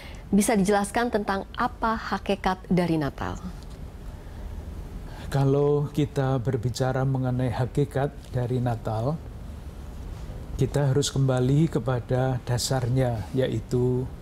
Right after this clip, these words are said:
Speaker 2: Alkitab atau Kitab Suci. Intinya, Natal berarti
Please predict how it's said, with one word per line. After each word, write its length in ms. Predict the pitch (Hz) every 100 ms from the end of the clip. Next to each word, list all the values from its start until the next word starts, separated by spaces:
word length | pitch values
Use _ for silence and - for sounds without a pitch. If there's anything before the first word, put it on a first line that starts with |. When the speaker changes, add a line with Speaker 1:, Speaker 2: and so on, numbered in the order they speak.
| - -
Speaker 2:
Alkitab 560 | 120 117 131 - 127 - -
atau 240 | 117 120
Kitab 320 | 120 113 113
Suci. 560 | - 107 - - 98 98 - - - - - - - - - - 180 - - - -
Intinya, 800 | 165 139 139 175 147 120 120 175 180 - - - - - - -
Natal 640 | 135 131 - 139 170 196 185 - - -
berarti 800 | 131 - 120 104 - 151 170